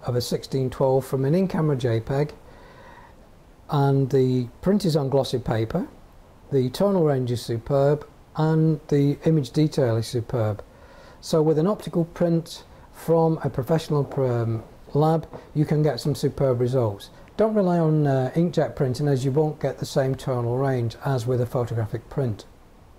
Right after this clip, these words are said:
Well, that's it for this video. Thanks very much for watching. Hope you found that interesting. In the next video, we're gonna be looking at shooting in low light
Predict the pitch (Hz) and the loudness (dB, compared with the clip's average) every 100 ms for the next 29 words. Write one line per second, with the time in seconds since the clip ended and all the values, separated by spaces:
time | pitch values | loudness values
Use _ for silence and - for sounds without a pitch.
0 | - - - - - - - 160 185 175 | -20 -20 -20 -20 -20 -20 -4 0 2 2
1 | 185 156 147 131 - 110 123 170 - 139 | 0 2 0 0 -2 0 0 0 -4 -4
2 | 117 139 139 123 - 131 123 117 160 139 | 2 2 2 0 2 2 2 0 -2 -2
3 | 131 127 135 123 123 139 127 123 117 107 | -2 0 0 0 -2 -2 -2 -4 -4 -6
4 | 107 - - - - - 165 208 233 - | -6 -14 -20 -20 -10 0 2 2 0 2
5 | 185 180 175 160 147 135 131 131 131 120 | 4 4 4 2 2 2 0 0 -2 -4
6 | 110 135 120 123 113 110 143 170 147 120 | 0 -2 0 -2 0 0 2 2 2 0
7 | 123 | -4